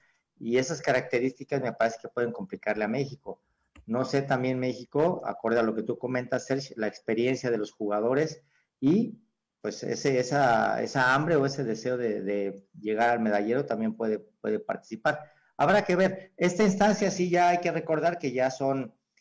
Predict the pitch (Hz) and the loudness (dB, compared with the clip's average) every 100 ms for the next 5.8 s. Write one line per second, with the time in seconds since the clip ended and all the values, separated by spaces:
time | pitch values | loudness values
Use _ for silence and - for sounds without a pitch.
0 | _ _ - 123 127 123 117 110 107 110 | _ _ -6 -4 -2 -4 -4 -4 -4 0
1 | 147 165 165 202 214 - 113 120 117 - | 2 0 0 -4 -6 -8 -2 0 -2 -4
2 | - 135 127 117 113 113 110 - - 110 | -6 -6 -4 -2 0 -2 -4 -12 -8 -4
3 | 135 180 208 123 117 113 110 117 117 107 | -2 -2 -2 -2 -4 -4 -6 -6 -6 -4
4 | 143 143 143 113 - 117 135 143 120 117 | -4 -2 -4 -6 -6 -2 0 0 2 2
5 | 113 113 110 113 107 104 104 104 | 2 2 4 2 0 -4 -8 -18